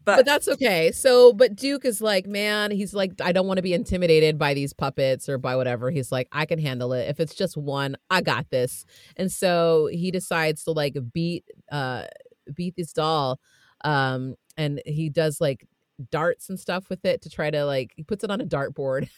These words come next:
Speaker 2: <laughs>
Speaker 1: Mm-hmm.
Speaker 2: throws darts at it, and then shoots it. Uh, and he's like, "Yeah, that should do it." But I was like, if you're not using fire
Speaker 1: Yes, horror movie survival guide tip. If you don't know how to kill something, fire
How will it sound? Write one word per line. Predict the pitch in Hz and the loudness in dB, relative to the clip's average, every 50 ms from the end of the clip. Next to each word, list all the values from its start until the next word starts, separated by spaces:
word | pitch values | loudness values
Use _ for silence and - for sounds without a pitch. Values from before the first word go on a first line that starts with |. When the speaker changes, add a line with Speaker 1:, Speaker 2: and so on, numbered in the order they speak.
| _ _ - | _ _ 2
Speaker 2:
<laughs> | |
Speaker 1:
Mm-hmm. | 440 - - 240 247 240 - 254 269 285 - _ _ - - - _ _ - | 4 4 4 6 6 6 6 6 4 -2 -4 _ _ -20 -20 -20 _ _ 4
Speaker 2:
throws | - - 381 302 | 4 4 4 4
darts | - 220 196 196 - - - | 2 2 4 2 2 0 0
at | 170 165 170 | 0 2 2
it, | 170 170 170 - - | 2 2 0 0 -2
and | 170 170 180 | -2 -2 -2
then | 180 175 | -4 -4
shoots | - - - 175 165 - - 147 | -6 -8 -8 -8 -8 -6 -4 -4
it. | 131 127 120 - - _ _ _ _ _ _ _ _ - | -2 -2 -2 -4 -6 _ _ _ _ _ _ _ _ -6
Uh, | - 180 175 170 170 165 165 160 160 160 156 156 147 147 143 - - | -2 0 0 2 2 0 0 0 0 -2 -2 -4 -4 -6 -8 -8 -10
and | 175 190 | -8 -8
he's | 196 190 - | -8 -8 -8
like, | 208 202 | -8 -6
"Yeah, | - 247 208 | -4 -2 -2
that | 190 208 240 | 0 -2 -2
should | - - 220 143 | -4 -8 -8 -4
do | 143 143 147 | -2 -2 0
it." | 160 175 190 - _ _ _ _ _ _ _ _ _ _ _ _ | 0 0 -2 -4 _ _ _ _ _ _ _ _ _ _ _ _
But | - 175 | -6 -4
I | 196 | -2
was | 214 202 - | -2 -2 -2
like, | 202 175 165 _ _ _ _ - | -4 -4 -4 _ _ _ _ -12
if | 170 - - | -10 -8 -6
you're | 190 190 | -4 -2
not | 214 233 - | -2 -2 -2
using | 269 269 247 262 240 240 | -2 -4 -4 -6 -8 -6
fire | - 247 254 240 185 160 156 151 147 151 180 196 _ _ - | -2 -2 0 2 2 2 0 0 -4 -6 -10 -14 _ _ 0
Speaker 1:
Yes, | 220 247 233 - - - - - - - | 2 2 2 2 0 -2 -4 -6 -6 0
horror | 196 202 214 214 | 2 4 4 4
movie | 214 214 214 226 226 | 4 2 2 2 2
survival | - - 202 196 202 196 | 2 2 2 2 2 2
guide | 190 185 185 | 2 2 2
tip. | - 196 180 151 | 0 -2 -2 -4
If | 143 165 | -4 -4
you | 156 | -2
don't | 160 170 | 0 0
know | 180 190 | 0 0
how | 202 | 0
to | 208 202 | -2 -2
kill | - 233 233 | -2 -2 -2
something, | - - 180 156 147 139 | -2 -2 -4 -6 -8 -8
fire | - - - 156 151 156 170 180 202 220 202 190 | -10 -4 -2 0 2 4 4 2 2 0 -2 -6